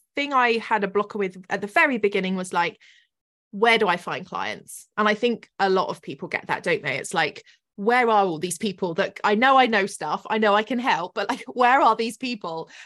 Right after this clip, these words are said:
and how am I going to find them?" Um, that was a, that was a really hard thing for me to get past, and, like, you know, jumping on calls and chatting with people, having those, like, discovery calls. It's, it's not something you do in your, like, employed life, I, I found. So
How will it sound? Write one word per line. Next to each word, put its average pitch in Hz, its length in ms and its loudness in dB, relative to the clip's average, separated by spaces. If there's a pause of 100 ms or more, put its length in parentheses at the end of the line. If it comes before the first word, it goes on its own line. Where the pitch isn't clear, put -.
and 190 120 -4
how 208 160 4
am 208 80 6
I 202 60 6
going 190 200 2
to - 80 -12
find 202 340 0
them?" 170 240 -8 (340)
Um, 190 380 0
that 240 180 4
was 202 160 0
a, 196 160 -2 (240)
that 240 160 0
was 214 160 0
a 202 80 -4
really 190 240 0
hard 185 440 -4
thing 175 280 -10
for 190 100 -12
me 170 220 -6
to 185 100 -10
get - 220 -6
past, 165 340 -4
and, 180 140 -6
like, 160 200 -2
you 196 120 -4
know, 156 100 -4
jumping 185 400 -6
on 185 180 -6
calls 170 460 -4
and 185 100 -6
chatting 185 340 -6
with 175 120 -8
people, 170 220 -8
having 180 260 -6
those, 175 180 -4
like, - 120 -6
discovery 170 460 -6
calls. 156 280 -8
It's, - 280 -8
it's 220 180 2
not 233 160 0
something 208 340 0
you 196 140 -6
do 185 220 -2
in 233 140 0
your, 214 140 -2
like, 175 220 -6
employed 180 400 -6
life, 180 360 -2
I, 208 140 -4 (160)
I 190 140 0
found. 214 400 -2
So 180 240 -2